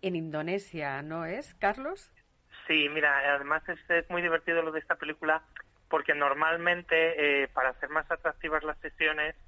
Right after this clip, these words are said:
Speaker 2: pues escribimos una sinopsis
Speaker 1: Ujú.
Speaker 2: un poco divertida, contando de qué va la película, pero en este caso es que ya únicamente con citar el género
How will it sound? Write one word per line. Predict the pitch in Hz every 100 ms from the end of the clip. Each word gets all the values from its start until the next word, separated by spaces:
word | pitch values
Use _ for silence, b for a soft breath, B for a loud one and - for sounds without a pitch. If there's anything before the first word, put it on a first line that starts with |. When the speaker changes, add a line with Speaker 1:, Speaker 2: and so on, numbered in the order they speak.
| B B B - - -
Speaker 2:
pues | 143 135 -
escribimos | 127 - 127 135 135 135
una | 135 131
sinopsis | 131 139 139 - 139 135 131 170
Speaker 1:
Ujú. | 165 160
Speaker 2:
un | 165 202 135
poco | 139 139
divertida, | 131 120 120 147 151 143
contando | - 123 139 135
de | 131
qué | 131
va | 127
la | 127
película, | - 123 147 - 127 131 131 - b b _
pero | - 135
en | 143
este | 151 175
caso | - 185 - 180
es | 165 160
que | 170
ya | 160
únicamente | 156 170 - 180 160 143 139 -
con | 139 127 -
citar | 131 156 156
el | 156
género | - 175 139 117 104